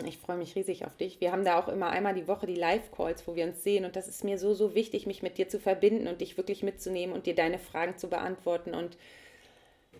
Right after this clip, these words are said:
mm, dich da auf dem Weg zu begleiten, weil, ähm, ich weiß, dass gerade diese intensive Beziehung ganz, ganz viel Potenzial hat.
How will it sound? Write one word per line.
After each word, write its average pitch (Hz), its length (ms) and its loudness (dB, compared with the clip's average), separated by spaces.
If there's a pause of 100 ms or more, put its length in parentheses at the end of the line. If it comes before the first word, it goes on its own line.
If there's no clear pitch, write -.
(260)
mm, 202 460 6
dich 226 180 4
da 185 120 8
auf - 100 2
dem 202 120 6
Weg 214 200 8
zu 226 80 6
begleiten, 202 600 10
weil, 185 580 10
ähm, 180 280 6
ich - 160 -8
weiß, 185 380 6
dass 185 200 4
gerade 190 300 10
diese 214 300 8
intensive 190 640 8
Beziehung 180 720 2 (260)
ganz, 185 320 4
ganz 175 240 0
viel 180 160 -2
Potenzial 180 680 -2
hat. - 280 -14